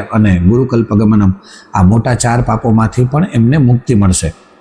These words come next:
બ્રહ્મહત્યાનો અર્થ થાય બ્રાહ્મણનું અપમાન કરવું અથવા તો ભગવાનની નિંદા કરવી, ભગવાનનો દ્રોહ કરવો વગેરે, આ વા-, મોટા પાપમાંથી પણ ભગવાન એમને બચાવી લેશે.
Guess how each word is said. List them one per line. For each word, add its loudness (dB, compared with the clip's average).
બ્રહ્મહત્યાનો 0
અર્થ -2
થાય -4
બ્રાહ્મણનું 0
અપમાન -2
કરવું -2
અથવા -6
તો -4
ભગવાનની -2
નિંદા 0
કરવી, -2
ભગવાનનો 0
દ્રોહ 0
કરવો -2
વગેરે, 0
આ 0
વા-, 0
મોટા 0
પાપમાંથી -2
પણ 0
ભગવાન 0
એમને 2
બચાવી 0
લેશે. -4